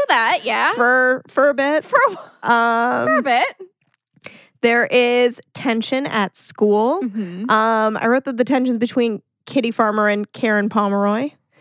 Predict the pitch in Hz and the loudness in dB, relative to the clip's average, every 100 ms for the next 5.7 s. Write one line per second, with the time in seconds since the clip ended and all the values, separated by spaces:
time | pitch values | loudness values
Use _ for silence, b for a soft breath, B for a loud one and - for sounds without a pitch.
0 | B B B B B - 240 196 208 370 | B B B B B 0 0 2 2 4
1 | 330 311 311 302 269 370 262 220 233 247 | 2 2 0 2 2 0 -2 0 -2 -2
2 | - 214 208 277 b b b b 240 233 | -2 -2 -2 -6 b b b b 0 2
3 | 240 233 240 240 247 - - - - 262 | 2 2 2 0 -2 -8 -10 -4 2 4
4 | 254 262 254 254 254 - _ _ _ _ | 4 2 2 2 2 -2 _ _ _ _
5 | _ _ - 247 240 240 233 | _ _ -2 0 2 0 0